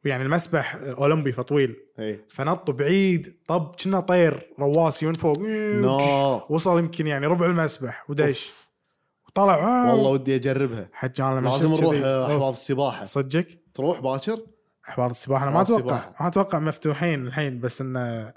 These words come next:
Speaker 2: اللي عنده حوض سباحة وفي عشرة أمتار نقزة، ي-، يدش على ناصر بالخاص يقول له.
Speaker 1: دقيقة يعني. هذا أول شيء، هذا البودكاست حق كل الناس اللي عندهم مسبح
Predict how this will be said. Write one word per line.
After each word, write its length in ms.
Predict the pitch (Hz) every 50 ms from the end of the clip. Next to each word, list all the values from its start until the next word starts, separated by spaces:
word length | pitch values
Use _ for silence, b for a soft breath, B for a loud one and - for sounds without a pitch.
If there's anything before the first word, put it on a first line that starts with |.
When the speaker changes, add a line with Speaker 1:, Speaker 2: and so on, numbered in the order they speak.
| _ _ _ _ _ _ _ _ _ _ _ _ _ - - - _ _ _ _ _ _ _ -
Speaker 2:
اللي 140 | 117 113 104
عنده 240 | 113 139 131 123 117
حوض 180 | 123 123 127
سباحة 680 | 127 - - 123 113 131 131 123 120 - 117 104 101
وفي 420 | 98 95 - 113 127 123 120 113 107
عشرة 300 | 107 123 - - 120 117
أمتار 680 | 117 123 - 135 131 123 117 110 104 101 101 98 101
نقزة، 420 | 107 127 135 127 113 117 135 170
ي-، 1000 | 175 - _ _ _ _ _ _ _ _ _ _ - 107 107 107 104 104 101 104
يدش 240 | 107 104 120 - -
على 200 | 120 107 113 117
ناصر 300 | 123 120 113 - - 107
بالخاص 380 | 101 101 - - 101 92 - -
يقول 260 | 95 92 92 90 92
له. 80 | - - _ _ _ -
Speaker 1:
دقيقة 400 | 180 170 175 165 170 156 139 139
يعني. 340 | 135 117 123 127 123 120 _ _ _ _ _ _ _ _ _ - _ _ _ - -
هذا 220 | - 180 202 196 180
أول 160 | 175 170 165
شيء، 100 | 175 170
هذا 120 | 185 196
البودكاست 460 | 190 175 175 175 170 - 208 185 185
حق 80 | - 151
كل 180 | 135 - 180 180
الناس 260 | 180 185 190 185 -
اللي 100 | 151 156
عندهم 340 | 147 156 170 175 170 165 165
مسبح 640 | 180 175 - - 165 170 190 202 - - - b